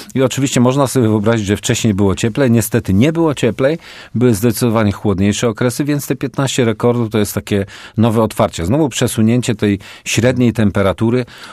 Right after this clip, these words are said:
odrobinę w górę. Pamiętamy, że dwa tysiące dwudziesty piąty jest o osiem dziesiątych stopnia cieplejszy niż norma. E, krótko mówiąc, po rekordowym dwa tysiące dwudziestym czwartym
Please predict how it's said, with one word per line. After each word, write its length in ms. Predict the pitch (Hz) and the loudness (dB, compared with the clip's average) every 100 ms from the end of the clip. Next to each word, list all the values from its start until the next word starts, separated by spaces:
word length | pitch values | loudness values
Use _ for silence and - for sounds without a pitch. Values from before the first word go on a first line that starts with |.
| - | -4
odrobinę 500 | 135 113 113 110 107 | -2 2 2 4 2
w 80 | 87 | 0
górę. 260 | 87 104 151 - - | 0 0 -2 -6 -4
Pamiętamy, 480 | 131 131 127 127 123 | 0 0 0 0 0
że 100 | 110 | 0
dwa 140 | 110 | -2
tysiące 400 | - 110 113 117 | -2 -2 -2 0
dwudziesty 320 | 104 107 - | 0 -2 -2
piąty 280 | 95 104 127 | -2 -2 0
jest 180 | 117 107 | -2 -2
o 180 | 110 104 | 0 0
osiem 360 | 104 110 107 - 101 90 | 0 0 0 0 -2 -2
dziesiątych 580 | 95 - 110 104 104 - - - - - | -2 -2 -2 -2 -4 -6 -20 -20 -20 -14
stopnia 520 | - 117 107 113 101 - | -4 -4 0 0 -2 -4
cieplejszy 760 | - 131 - 101 95 - 160 208 | -4 -2 0 0 -2 -2 -2 -2
niż 540 | 110 110 135 202 - - | 0 0 0 -2 -4 -4
norma. 500 | 110 151 135 73 - - - - - | 0 0 0 -4 -8 -16 -20 -20 -8
E, 40 | 107 101 98 | -2 -2 -2
krótko 320 | - 135 - | -6 -4 0
mówiąc, 420 | 123 135 131 123 - - | 0 0 0 -2 -4 -4
po 120 | 123 | 0
rekordowym 580 | 120 - 117 107 135 95 | 0 0 0 0 0 0
dwa 160 | 87 95 | -2 -2
tysiące 420 | 98 92 90 98 | -2 -2 -2 -4
dwudziestym 440 | 85 90 90 95 | -4 -4 -4 -4
czwartym 480 | 90 - 82 - 170 | -4 -4 -4 -2 -4